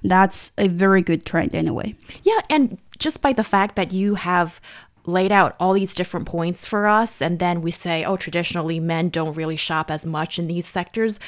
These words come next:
Speaker 2: With these new changes in place, doesn't it show that, well, in fact, men and women are both buying stuff
Speaker 1: Mm-hmm.
Speaker 2: in that sector? So it's almost like a convergence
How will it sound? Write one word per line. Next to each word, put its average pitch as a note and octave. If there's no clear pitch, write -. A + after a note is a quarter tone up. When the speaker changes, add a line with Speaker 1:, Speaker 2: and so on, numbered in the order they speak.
Speaker 2:
With G3
these F3+
new G#3
changes F4
in C4
place, B3
doesn't G4
it G4+
show C4
that, A#3+
well, G3
in A#3+
fact, F#3
men A3+
and D4+
women G3+
are C#4
both F#4+
buying E4+
stuff C#4+
Speaker 1:
Mm-hmm. F#3
Speaker 2:
in C4
that C4+
sector? A#3+
So A#3+
it's B3
almost C4
like C4
a A#3+
convergence G3+